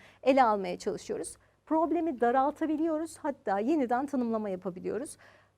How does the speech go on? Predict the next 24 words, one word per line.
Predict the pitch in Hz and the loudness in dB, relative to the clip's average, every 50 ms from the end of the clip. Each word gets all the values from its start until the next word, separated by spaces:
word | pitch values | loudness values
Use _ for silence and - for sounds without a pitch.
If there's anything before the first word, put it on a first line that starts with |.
| _ _ | _ _
Fikir | - 330 330 302 - 359 339 | 0 0 0 0 0 -2 -2
üretirken | - 254 262 247 233 - 254 220 - - 226 226 240 | -2 -2 -4 -4 -4 -6 -8 -8 -6 -6 -4 -4 -4
mecazlardan, | 254 240 247 233 220 247 220 226 220 220 233 220 214 208 214 220 208 214 226 220 | -4 -2 -2 0 2 4 4 4 4 2 2 2 4 2 2 0 0 0 0 0
benzeşimlerden | 262 262 247 233 220 208 214 - - 208 196 185 175 175 180 - - - 180 240 | 0 0 0 0 -2 -4 -6 -6 -6 -8 -8 -6 -6 -8 -8 -8 -8 -6 -2 0
de | 262 294 311 320 349 302 | 0 0 0 -4 -6 -2
yararlanabiliyoruz. | 240 226 208 160 160 170 170 180 214 233 214 180 180 - - - - - - - - - - _ _ _ _ _ _ _ _ _ _ _ _ _ _ _ _ _ _ _ _ _ - | -2 0 0 0 -2 -2 -4 -4 -4 -4 -4 -6 -8 -10 -10 -12 -12 -14 -16 -18 -18 -20 -20 _ _ _ _ _ _ _ _ _ _ _ _ _ _ _ _ _ _ _ _ _ -2
Buradaki | 339 302 403 392 392 359 359 | 2 4 4 4 4 4 4
örnekleri | 349 339 339 339 339 - 339 320 415 381 302 - - - - - | 4 4 2 0 -2 -4 -4 -2 -2 -2 -4 -6 -12 -20 -20 -4
çoğaltma | - 269 262 269 277 277 - 339 | 0 2 4 4 4 4 2 0
şansımız | 302 - 311 285 294 294 - 302 302 311 247 247 | 0 0 0 -2 -2 -2 -2 -2 -2 -2 0 0
var | 262 294 381 403 - - - - | 0 0 0 0 -2 -8 -14 -12
ama | 330 - 294 302 330 | -4 -2 0 0 0
şunu | - - 349 339 | -2 -2 -4 -4
söyleyebilirim. | 330 - 330 285 262 233 233 233 220 196 240 330 440 | -4 -2 -2 -2 0 0 -2 -2 -2 -2 -2 -2 -2
Yaratıcı | 359 285 294 330 - 302 269 - 285 | -2 -2 -2 -2 -2 -4 -6 -6 -8
problem | - - 302 285 294 254 302 302 294 - - | -6 -2 -2 -2 0 0 -2 -2 -4 -4 2
olmayan | - 277 311 349 330 311 285 269 247 240 233 220 208 202 196 202 | 4 4 4 4 2 -2 -4 -2 0 0 0 0 -2 -4 -6 -8
süreçte | 202 - - - 311 311 254 220 - - - - 240 254 294 427 - - - - _ _ _ _ - | -10 -12 -6 -2 2 2 2 2 0 -6 -4 -2 0 0 0 0 -2 -8 -20 -20 _ _ _ _ 0
ne | 339 | 2
yapabiliyoruz? | 359 370 349 - 311 247 269 226 247 254 294 330 - - | 2 2 2 0 -2 -4 -4 -2 -2 -2 -2 -2 -6 -6
Hızlıca | - 277 311 277 269 285 339 254 330 302 | -2 -2 -2 0 0 -2 -2 -2 -2 -4
ve | 294 311 | -4 -6
çabuk | - - 294 262 262 311 311 - - - - - _ | -4 -4 -4 -2 -2 -4 -6 -10 -14 -20 -20 -20 _
süreci | - - - 269 262 269 254 262 254 254 254 247 - | -18 -10 -6 -2 -2 -2 -2 -2 0 0 0 0 -2